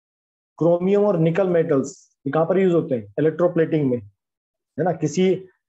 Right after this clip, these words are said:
metal के ऊपर दूसरे metal की जो layer लगती है उसमें यहाँ पर यूज़ होते हैं, ठीक है? और ये alloys भी होते हैं, Stainless steel बनाने में इनका काम आता है। एल्युमिनियम foil कहाँ पर यूज़ होती है? फूड पैकेजिंग में, मेडिसिन का जो ऊपर का paper wrap होता है उसको बनाने में,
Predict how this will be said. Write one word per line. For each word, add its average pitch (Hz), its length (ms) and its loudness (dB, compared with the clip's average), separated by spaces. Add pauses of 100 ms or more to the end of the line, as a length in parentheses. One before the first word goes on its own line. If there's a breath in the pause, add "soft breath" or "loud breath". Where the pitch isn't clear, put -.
metal 160 440 2
के 180 100 0
ऊपर 180 180 0
दूसरे 165 320 2
metal 180 360 0
की 196 100 2
जो 202 280 2
layer 175 260 4
लगती 165 500 0
है 117 100 -4 (520)
उसमें 151 260 0
यहाँ 156 120 2
पर 160 120 0
यूज़ 143 240 0
होते 120 200 -6
हैं, 104 120 -20 (540)
ठीक 165 160 -2
है? 175 60 2
और 160 120 4
ये 196 80 4
alloys 165 380 2
भी 170 100 0
होते 143 240 0
हैं, 120 140 -6
Stainless 165 380 0
steel 170 200 0
बनाने 156 260 2
में 156 80 2
इनका 151 160 0
काम 139 240 -2
आता - 180 -14
है। - 1120 -10
एल्युमिनियम 180 380 2
foil 185 320 0
कहाँ 180 180 0
पर 185 160 0
यूज़ 175 140 4
होती 147 240 0
है? 117 100 0
फूड 175 520 -2
पैकेजिंग 156 520 0
में, 135 200 2
मेडिसिन 165 720 0
का 175 80 2
जो 160 120 2
ऊपर 160 200 0
का 170 120 0
paper 160 340 0
wrap 151 200 0
होता 143 140 -2
है 143 40 2
उसको 147 180 -2
बनाने 139 280 -2
में, 131 120 -4